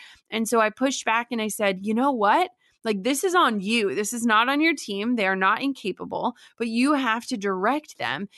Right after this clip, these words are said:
in how you want them to work together." So how can you create communication channels with a team, especially a remote team? None of my team, we don't work in an office together. We're all working all over the country.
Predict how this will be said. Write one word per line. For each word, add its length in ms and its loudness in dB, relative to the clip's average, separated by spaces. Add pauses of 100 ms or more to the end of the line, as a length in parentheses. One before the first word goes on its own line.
(120)
in 120 -6
how 340 4
you 260 0
want 380 0
them 180 -2
to 140 -8
work 240 -4
together." 500 -2 (640)
So 200 2
how 360 2
can 360 0
you 160 0
create 640 -2
communication 720 -2
channels 480 -4
with 140 -6
a 60 -4
team, 380 -2
especially 800 -6 (320)
a 120 2
remote 420 2
team? 380 -4
None 180 2
of 80 0
my 220 2
team, 260 0
we 100 2
don't 280 0
work 260 2
in 80 2
an 140 2
office 400 0
together. 340 0
We're 160 2
all 260 6
working 480 0
all 260 4
over 200 2
the 140 -2
country. 580 -2